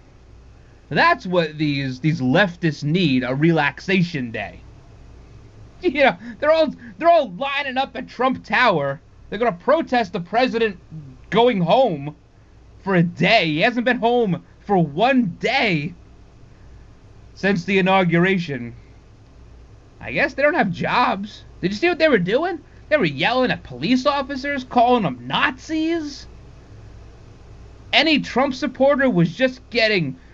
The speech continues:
berated and scre-, these people, they, they have no sense of couth. But if you look at the way they act, look at the way the Antifa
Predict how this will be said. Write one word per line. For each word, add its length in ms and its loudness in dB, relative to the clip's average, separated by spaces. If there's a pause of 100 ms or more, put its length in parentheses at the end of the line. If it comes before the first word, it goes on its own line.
(540)
berated 840 2
and 200 -6
scre-, 720 -4
these 180 2
people, 360 0
they, 200 2
they 160 0
have 340 0
no 280 0
sense 560 -2
of 180 -6
couth. 540 -4 (3000)
But 160 2
if 120 -4
you 120 -2
look 260 2
at 160 -4
the 80 4
way 400 2
they 260 0
act, 380 -4
look 240 -2
at 160 -4
the 100 -4
way 300 0
the 200 -4
Antifa 920 -2